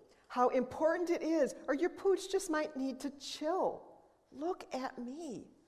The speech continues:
The well-trained dog will develop the habit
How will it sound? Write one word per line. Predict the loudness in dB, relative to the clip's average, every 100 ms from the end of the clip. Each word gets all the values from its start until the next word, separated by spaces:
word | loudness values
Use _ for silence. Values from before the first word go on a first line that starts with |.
| _ _ _ _ _ _ 4
The | 6
well-trained | 6 6 4 0 -2 0 2 4
dog | 6 6 6 6
will | 8
develop | 6 6 6 4 4
the | 4 4
habit | 2 6 8 8 6 2